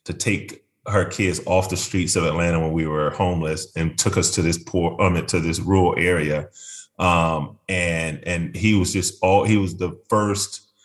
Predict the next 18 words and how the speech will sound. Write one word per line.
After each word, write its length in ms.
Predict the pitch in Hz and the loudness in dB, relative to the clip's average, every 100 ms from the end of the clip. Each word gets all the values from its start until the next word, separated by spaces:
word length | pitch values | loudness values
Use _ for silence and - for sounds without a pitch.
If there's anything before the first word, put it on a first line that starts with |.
| _ _ - | _ _ -6
man, 1000 | 87 92 98 107 90 78 76 78 82 85 - _ _ _ - | 0 2 2 2 0 -2 -4 -6 -8 -10 -14 _ _ _ -8
um, 640 | 90 82 82 78 73 - - _ _ _ _ _ _ _ _ _ - | -4 -4 -4 -4 -8 -10 -20 _ _ _ _ _ _ _ _ _ -2
role 360 | 101 117 107 | 2 4 4
model 540 | 90 80 78 78 76 80 | 2 -2 -2 -4 -4 -4
that 160 | 85 | -2
I 100 | 82 | 0
had 220 | 82 90 82 | 0 -2 -2
to 60 | |
look 160 | 85 82 | -6 -4
up 120 | 82 | -4
to. 80 | 85 | -4
Now, 100 | 80 | -2
he 160 | 104 | 0
wasn't 280 | 107 110 104 | 2 2 0
perfect. 340 | 95 98 - - _ - | 0 0 -2 -16 _ -10
My 140 | 98 | -8
grandfather 540 | 87 95 92 95 90 90 | -4 -2 0 2 2 0
was 520 | 85 80 - - | -2 -2 -6 -10